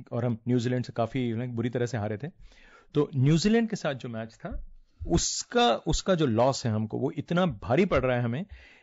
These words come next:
कि न्यूजीलैंड के अब जो दो मैचेस जो हैं, वो एक श्रीलंका के साथ है, पाकिस्तान के साथ है, जिनको वो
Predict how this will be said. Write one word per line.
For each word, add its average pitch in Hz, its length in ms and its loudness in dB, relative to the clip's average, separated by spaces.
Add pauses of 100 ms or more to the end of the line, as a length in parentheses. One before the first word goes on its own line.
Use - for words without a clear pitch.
(160)
कि 202 220 2 (160)
न्यूजीलैंड 190 460 4
के 214 100 4
अब 180 100 0
जो 170 120 2
दो 156 180 2
मैचेस 165 360 0
जो 131 120 -2
हैं, 113 220 -2
वो 127 240 0
एक 165 220 2
श्रीलंका 151 480 2
के 156 120 -4
साथ 165 220 -2
है, 190 60 -4
पाकिस्तान 113 460 -4
के 113 60 -6
साथ 120 240 -6
है, 175 60 -4
जिनको 151 260 0
वो 175 300 -2